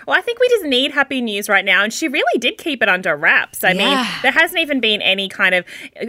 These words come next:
Speaker 1: paparazzi photos or any kind of, like, inkling that this is ha-, happening, so it was a big shock last night, and I think people were really excited to see it.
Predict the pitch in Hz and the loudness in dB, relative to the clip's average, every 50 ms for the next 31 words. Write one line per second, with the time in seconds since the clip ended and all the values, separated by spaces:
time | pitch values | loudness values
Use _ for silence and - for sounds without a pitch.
0 | - 208 - - 214 - 180 170 180 208 226 - 269 254 - - 247 240 240 233 | -8 -8 -4 -4 -4 -2 0 0 0 0 0 -2 -6 -8 -4 -4 -2 0 0 0
1 | 226 226 208 196 170 180 190 196 - - 185 175 156 160 165 - - - 185 196 | 0 0 0 0 0 0 0 -4 -6 -4 -4 -4 -4 -4 -6 -6 -8 -10 -12 -12
2 | 196 - 233 214 208 196 - - 196 - - 185 180 165 190 - - 196 - 185 | -10 -8 -8 -8 -6 -6 -8 -10 -10 -8 -6 -6 -6 -4 -4 -4 -4 -4 -4 -4
3 | - - 185 180 185 196 - - - 180 185 185 - 202 208 202 - - 175 156 | -4 -4 -8 -10 -10 -10 -10 -12 -10 -10 -8 -6 -6 -6 -6 -6 -8 -8 -8 -8
4 | - - 160 160 - - 170 156 147 - 185 - 165 135 - 180 170 - 165 160 | -6 -6 -6 -6 -6 -6 -4 -4 -4 -4 -4 -8 -10 -12 -14 -14 -12 -10 -8 -8
5 | 160 160 151 151 147 - - 175 160 160 160 160 - 170 - - 175 165 165 160 | -6 -6 -6 -8 -10 -6 -4 -2 -2 -2 -2 -4 -8 -12 -10 -6 -2 -2 -2 -2